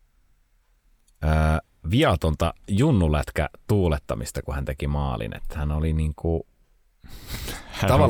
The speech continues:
Speaker 2: kyllä
Speaker 1: siinä purkautui kyllä kaikki
Speaker 2: Niin.
Speaker 1: mahdollinen maailman raivo ja sellainen
Speaker 2: Kyllä.
Speaker 1: niinku palo ja samalla myös semmoinen vi-, viaton niinku ilo siitä maalin tekemisestä. Että aika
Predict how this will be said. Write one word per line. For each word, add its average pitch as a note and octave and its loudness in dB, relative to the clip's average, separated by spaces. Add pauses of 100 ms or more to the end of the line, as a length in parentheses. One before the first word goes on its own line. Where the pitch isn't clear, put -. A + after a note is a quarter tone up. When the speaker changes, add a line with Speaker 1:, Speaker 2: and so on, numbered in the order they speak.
Speaker 2:
kyllä F2 4
Speaker 1:
siinä F#2 2
purkautui F#2+ 0
kyllä F2 0 (140)
kaikki B2+ 0
Speaker 2:
Niin. D#2+ 4
Speaker 1:
mahdollinen D2+ 4
maailman D#2 2
raivo D#2 2
ja A#1 -4
sellainen G1+ -8 (240)
Speaker 2:
Kyllä. D2 2
Speaker 1:
niinku C#2+ -4 (200)
palo E2 2 (140)
ja C2 -4
samalla E2 2
myös D2 -2
semmoinen D2 -2 (100)
vi-, G2+ 2 (220)
viaton F2 2
niinku D2 -4 (280)
ilo F#2+ 0
siitä C2+ -6
maalin C#2+ -2
tekemisestä. - -12
Että - -20
aika - -6